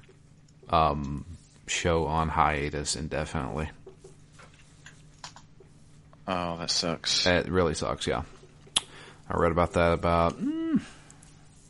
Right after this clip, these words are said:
Speaker 1: about five months ago. Five, six months ago.
Speaker 2: Hmm.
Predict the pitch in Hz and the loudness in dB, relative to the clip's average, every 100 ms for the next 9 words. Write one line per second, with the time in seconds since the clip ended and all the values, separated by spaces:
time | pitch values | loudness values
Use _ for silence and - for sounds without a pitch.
0 | - - - - - - 90 90 90 92 | -20 -20 -18 -16 -14 0 4 4 4 2
1 | 92 95 101 95 - - - - 95 90 | 0 0 2 0 -4 -20 -18 -8 -4 -4
2 | 95 - 92 85 101 98 - - - - | -6 -6 -6 -2 -2 -4 -6 -20 -20 -20
3 | - - - - - - - - - - | -20 -20 -20 -20 -20 -20 -20 -20 -20 -20
4 | - - - - - - - - - - | -20 -20 -20 -20 -20 -20 -20 -20 -20 -20
5 | - - - - - - - - - - | -20 -20 -20 -20 -20 -20 -20 -20 -20 -8
6 | 104 101 | -2 -2